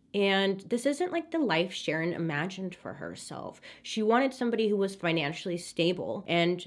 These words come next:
again, she wanted to move out of town. Sharon told James that she would be happy to get a divorce only if she got custody of their two children,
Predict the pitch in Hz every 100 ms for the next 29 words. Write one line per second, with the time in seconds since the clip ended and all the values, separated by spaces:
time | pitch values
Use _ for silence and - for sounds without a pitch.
0 | - 180 240 202 196 - 170 170 170 170
1 | 165 165 151 143 139 - - - - -
2 | 202 190 208 214 202 170 151 113 190 202
3 | - - 190 180 170 165 135 147 175 170
4 | 202 226 247 202 143 220 - - _ _
5 | _ _ 190 190 240 311 311 190 151 165
6 | - - - 175 160 - 156 - 160 -
7 | 151 156 151 - 214 - 302 202 - 131
8 | 208